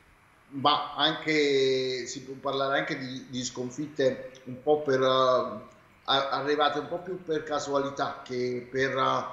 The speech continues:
eh, nel leggi-, delegittimare la squadra in campo. Eh, io credo che in questo momento sia Petraghi che Martuscello sanno bene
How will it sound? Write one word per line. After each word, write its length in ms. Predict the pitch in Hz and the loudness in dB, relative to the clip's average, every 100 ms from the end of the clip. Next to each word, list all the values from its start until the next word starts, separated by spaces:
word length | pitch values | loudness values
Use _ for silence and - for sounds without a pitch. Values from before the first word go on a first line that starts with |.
| - - - _ | -12 -18 -20 _
eh, 440 | 127 127 123 120 - 117 - - | 0 2 4 2 -4 -12 -16 -10
nel 680 | 131 139 135 135 131 127 | 0 2 4 4 4 4
leggi-, 500 | 127 151 143 139 - | 2 0 0 -6 -10
delegittimare 1200 | 127 160 165 139 117 - 131 139 131 123 120 117 - - _ _ | -2 -2 -2 -6 -10 -14 -4 0 2 2 -2 -6 -14 -20 _ _
la 120 | 127 | -8
squadra 380 | 123 - 127 123 | -6 0 0 2
in 100 | 117 | -2
campo. 280 | 117 107 - - _ - - - | -8 -12 -14 -20 _ -20 -20 -14
Eh, 640 | - 131 131 131 127 123 165 | -2 2 2 2 2 0 4
io 140 | 185 | 4
credo 260 | 170 156 151 | 4 2 0
che 60 | |
in 120 | 151 | -2
questo 360 | 151 175 - 175 | -2 -2 2 2
momento 760 | 160 156 151 147 156 147 - - | 2 2 0 0 2 2 0 -10
sia 260 | - 165 | 0 2
Petraghi 480 | 160 156 143 120 113 - - | 4 2 0 0 -4 -12 -10
che 140 | 143 | -6
Martuscello 880 | 139 135 139 139 - 170 165 143 - - | -2 -4 -4 -6 -2 -2 0 -2 -6 -12
sanno 400 | - 139 139 131 | 0 0 2 0
bene 560 | 147 156 139 131 123 | 4 4 4 0 -6